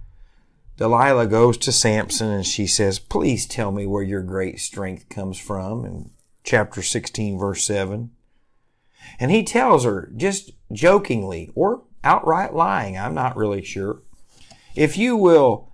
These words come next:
bind me with seven, f-, seven fresh cords,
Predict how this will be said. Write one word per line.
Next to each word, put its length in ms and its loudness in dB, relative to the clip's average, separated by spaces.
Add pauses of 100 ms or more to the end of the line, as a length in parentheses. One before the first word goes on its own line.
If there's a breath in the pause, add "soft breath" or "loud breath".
bind 640 4
me 180 -2
with 240 -4
seven, 680 2 (600 loud breath)
f-, 380 -14 (240)
seven 800 4 (300 soft breath)
fresh 540 6
cords, 760 4